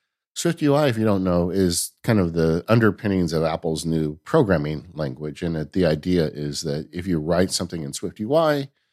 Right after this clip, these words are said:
it works easily across all Apple platforms. And there's a lot of them now. And,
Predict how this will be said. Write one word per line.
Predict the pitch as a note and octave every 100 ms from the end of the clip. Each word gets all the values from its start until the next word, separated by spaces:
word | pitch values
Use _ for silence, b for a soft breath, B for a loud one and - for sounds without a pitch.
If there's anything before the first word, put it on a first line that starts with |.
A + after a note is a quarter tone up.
| _ _ -
it | A#2+
works | B2 C3 B2
easily | B2 A#2+ A2 G#2+ G#2
across | F2 - F#2 F#2
all | - D#2+ D#2+
Apple | A1+ E2 D#2
platforms. | - C#3 C3+ - C#2 A#1 -
And | G#2
there's | G#2+ G#2+
a |
lot | A2+ D3 D3+
of |
them | F2 C#2
now. | A1+ - _ _ -
And, | E2+ E2 D#2+